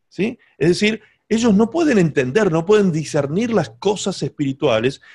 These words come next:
porque están en estado natural, están en estado carnal. En ese estado el hombre no puede discernir las cosas que son del Espíritu de Dios. Entonces entendemos que el hombre sin Cristo está bajo dominio,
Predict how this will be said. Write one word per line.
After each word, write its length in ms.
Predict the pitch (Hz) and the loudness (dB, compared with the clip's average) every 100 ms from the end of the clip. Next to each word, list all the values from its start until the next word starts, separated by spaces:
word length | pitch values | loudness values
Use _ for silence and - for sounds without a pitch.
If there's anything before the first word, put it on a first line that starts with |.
| _ | _
porque 240 | 170 170 | -6 -4
están 220 | 175 202 220 | -2 -2 0
en 120 | 196 | -2
estado 360 | - 202 208 | 0 0 2
natural, 800 | 190 180 180 190 185 180 123 87 _ _ - | 2 2 -2 -2 0 0 -2 -6 _ _ -10
están 320 | 139 175 185 | -6 -2 0
en 100 | 185 | -2
estado 400 | 147 156 151 151 | 0 2 2 2
carnal. 640 | 180 180 185 214 156 107 - - - | -2 2 4 4 2 0 -6 -20 -6
En 120 | 160 | -2
ese 200 | 226 220 | 0 2
estado 300 | 202 220 220 | 0 2 2
el 100 | 190 | 4
hombre 360 | 214 247 170 147 | 4 2 0 0
no 220 | 175 185 | 0 -2
puede 320 | 247 254 247 | -2 -2 -2
discernir 880 | 202 202 208 - 196 185 196 294 240 | -2 -2 -2 2 2 2 0 0 -2
las 160 | 156 139 | -4 -4
cosas 380 | - 156 143 - | -4 -4 -4 -8
que 100 | 123 | -8
son 420 | - 131 123 123 _ _ _ | -2 -2 -2 -8 _ _ _
del 200 | 123 123 | -4 -4
Espíritu 500 | - 123 113 104 101 | -4 -4 -4 -4 -4
de 120 | 98 | -4
Dios. 380 | 104 - - - _ _ - | -6 -14 -16 -20 _ _ -10
Entonces 420 | 160 233 220 220 | -4 -2 -2 -2
entendemos 520 | 208 202 208 160 160 - | 0 2 2 2 0 -2
que 140 | 151 | 0
el 80 | 151 | 2
hombre 480 | 202 202 196 196 _ | 2 2 0 0 _
sin 280 | - - 214 | -8 -2 -2
Cristo 500 | 196 139 123 - 143 | 0 -2 -2 -4 -4
está 260 | 135 - 160 | -6 -4 -2
bajo 320 | 160 151 156 | -2 -2 -2
dominio, 640 | 143 143 131 113 110 113 | 0 0 0 -2 -2 -4